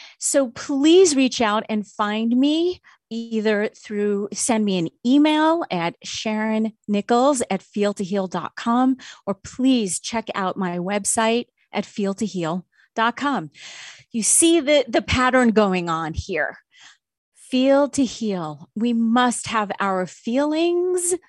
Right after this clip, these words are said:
in order to, to heal.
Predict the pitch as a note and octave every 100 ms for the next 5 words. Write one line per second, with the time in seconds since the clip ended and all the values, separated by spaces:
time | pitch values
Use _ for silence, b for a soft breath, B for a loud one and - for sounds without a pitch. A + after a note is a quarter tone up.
0 | B B B - A#3+ - - A#3+ C4+ A3
1 | E3+ F#3+ - A#3+ A3 A3 A3 G#3+ G3+ G3
2 | - _ _ _ G#3+ A3+ - - E4+ C#4
3 | -